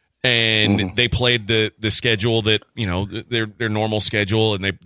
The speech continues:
Speaker 1: you know, they, they play in the West Coast Conference, not a very good conference, I'd go, "Oh, maybe."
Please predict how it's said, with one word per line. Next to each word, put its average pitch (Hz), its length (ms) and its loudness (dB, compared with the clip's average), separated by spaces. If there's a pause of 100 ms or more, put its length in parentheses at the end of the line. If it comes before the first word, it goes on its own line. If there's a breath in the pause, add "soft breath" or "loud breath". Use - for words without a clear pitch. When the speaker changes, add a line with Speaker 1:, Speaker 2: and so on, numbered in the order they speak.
Speaker 1:
you 113 80 -4
know, 95 160 0
they, 113 120 0
they 127 180 -2
play 123 140 -2
in 117 80 0
the 104 60 0
West 104 220 0
Coast 107 200 -4
Conference, 101 420 -6
not 101 140 -2
a - 20 -2
very 101 180 0
good 95 160 -2
conference, 95 480 -4
I'd 98 140 -4
go, 101 300 -2 (480 loud breath)
"Oh, 147 160 -6
maybe." 151 320 2